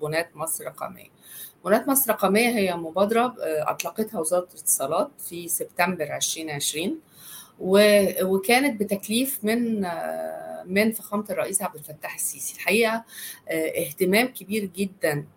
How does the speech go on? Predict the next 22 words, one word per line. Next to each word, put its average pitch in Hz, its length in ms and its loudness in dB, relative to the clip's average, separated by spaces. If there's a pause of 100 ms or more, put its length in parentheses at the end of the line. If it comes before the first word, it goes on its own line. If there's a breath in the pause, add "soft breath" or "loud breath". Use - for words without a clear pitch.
آه، 151 260 -2
كانت 196 520 2
دايمًا 170 520 0
وما 156 340 -2
زالت 165 520 0
ومستمرة 170 800 0
فيه 196 340 -6 (320 loud breath)
وزارة 196 340 2
الاتصالات - 680 -2 (120)
بالشباب 156 680 -4 (160)
ال-، 131 300 -12 (100)
المصري. 143 540 0 (400 loud breath)
احنا 247 180 2
عايزين 254 340 2
نبقى 233 260 -4
فاهمين 214 540 -2 (100)
إنه 185 400 -4 (120)
احنا 190 280 -2
ليه 226 200 6
بنعمل 202 640 2
المبادرة 156 600 -6
دي، 190 300 -4